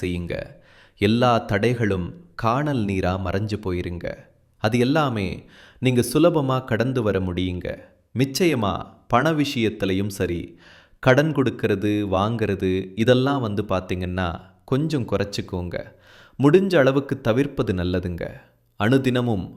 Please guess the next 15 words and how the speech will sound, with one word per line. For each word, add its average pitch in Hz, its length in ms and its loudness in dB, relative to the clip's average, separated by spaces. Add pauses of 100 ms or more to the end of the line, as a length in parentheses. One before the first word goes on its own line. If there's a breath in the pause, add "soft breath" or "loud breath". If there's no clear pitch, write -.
(140)
விஷ்ணு 131 380 0
பகவானை 104 520 2
வழிபாடு 101 580 0
செய்யுங்க. 90 340 -4 (600 soft breath)
உங்க 131 180 6
வாழ்க்கையில 135 600 4 (400)
நல்லது 151 460 2
மட்டும்தாங்க 113 640 -2
நடக்கும். 87 480 -6 (420)
கெட்டதுங்கிற 139 640 0
பேச்சுக்கு 104 680 -6 (520 loud breath)
துளி 160 360 4
கூட 139 300 0
இடம் 107 280 0
கிடையாதுங்க. 92 640 -4